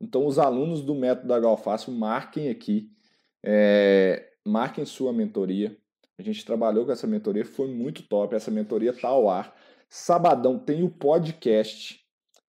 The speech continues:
tem o podcast nosso, eu e a equipe, sempre trazendo os conteúdos novos pra vocês. Então, gente, tem, cara,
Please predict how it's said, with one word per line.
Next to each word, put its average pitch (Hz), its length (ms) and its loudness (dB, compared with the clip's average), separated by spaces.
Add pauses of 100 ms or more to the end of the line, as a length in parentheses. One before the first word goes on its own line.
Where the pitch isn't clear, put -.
(120)
tem 165 220 -2
o 165 60 -4
podcast 139 680 -2
nosso, 110 380 -2
eu 139 220 2
e 123 60 6
a 117 40 2
equipe, 120 480 -8
sempre - 380 -12
trazendo 120 320 -2
os 110 80 -10
conteúdos 110 520 -6
novos 113 440 -2
pra 107 120 -4
vocês. 98 600 -4 (480)
Então, 151 220 -2
gente, 151 440 -4 (140)
tem, 170 480 -2 (260)
cara, 147 560 0